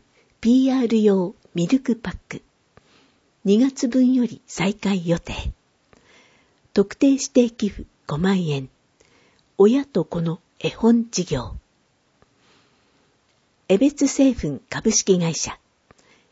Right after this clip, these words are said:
百パーセント北海道パンケーキミックス。王子エフテックス株式会社、江別工場。ネピア、お尻セレブとなっています。詳細は、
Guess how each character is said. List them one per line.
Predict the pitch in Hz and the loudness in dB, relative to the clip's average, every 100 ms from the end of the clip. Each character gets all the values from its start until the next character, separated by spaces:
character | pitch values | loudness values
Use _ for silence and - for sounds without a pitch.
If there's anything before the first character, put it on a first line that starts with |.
| _ | _
百 | - 180 - - | -4 -4 -4 -4
パ | 285 | -2
ー | 294 | 0
セ | 302 | -2
ン | 277 | -2
ト | - 143 - | -4 -6 -4
北 | 165 - | -6 -4
海 | 254 247 196 | 0 0 0
道 | - 139 - _ _ | -4 -6 -12 _ _
パ | 214 | 0
ン | 269 | 0
ケ | - 254 | 0 0
ー | 247 | 0
キ | - 202 | -2 -2
ミ | 190 | -2
ッ | - | -6
ク | - | -16
ス。 | - - _ _ _ _ _ _ _ _ _ _ _ | -14 -18 _ _ _ _ _ _ _ _ _ _ _
王 | 190 269 | 0 2
子 | 277 277 262 | 2 0 0
エ | 208 | 0
フ | 214 - | -4 -2
テ | 247 | -2
ッ | 247 | -2
ク | - | -6
ス | 170 - - | -10 -10 -14
株 | - 147 233 | -10 -2 -2
式 | - 208 190 | 0 0 0
会 | 156 | -4
社、 | - - - _ _ _ _ _ | -8 -14 -16 _ _ _ _ _
江 | - | -2
別 | 262 285 - | 0 0 -2
工 | - 220 190 | -4 -4 -2
場。 | - 123 - _ _ _ _ _ _ _ _ _ _ - | -8 -10 -16 _ _ _ _ _ _ _ _ _ _ -2
ネ | 269 | 0
ピ | 269 185 131 | 0 -8 -8
ア、 | _ _ _ | _ _ _
お | 165 | -6
尻 | - 277 285 269 | 0 0 0 -4
セ | - 269 | 0 0
レ | 196 | 0
ブ | - - _ _ _ | -8 -14 _ _ _
と | 185 | -4
な | 180 | -4
っ | - | -8
て | 139 | -14
い | 127 | -16
ま | - | -16
す。 | - - _ _ _ _ _ _ _ _ _ - | -18 -20 _ _ _ _ _ _ _ _ _ -12
詳 | - 240 | 0 0
細 | - 220 208 | 2 -2 -2
は、 | 196 | -6